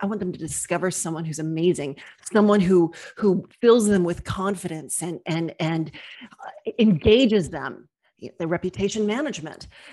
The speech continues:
executive branding, thought leadership. So there's so many different reasons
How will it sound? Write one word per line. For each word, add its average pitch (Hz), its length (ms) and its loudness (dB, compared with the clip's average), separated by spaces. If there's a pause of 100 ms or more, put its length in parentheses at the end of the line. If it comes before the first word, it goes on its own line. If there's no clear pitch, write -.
(180)
executive 202 640 2
branding, 214 720 -4 (480)
thought 254 300 4
leadership. 180 640 -2 (520)
So 254 280 0
there's 247 260 -6
so 285 320 -6
many 302 260 -4
different 226 340 -10
reasons 165 540 -10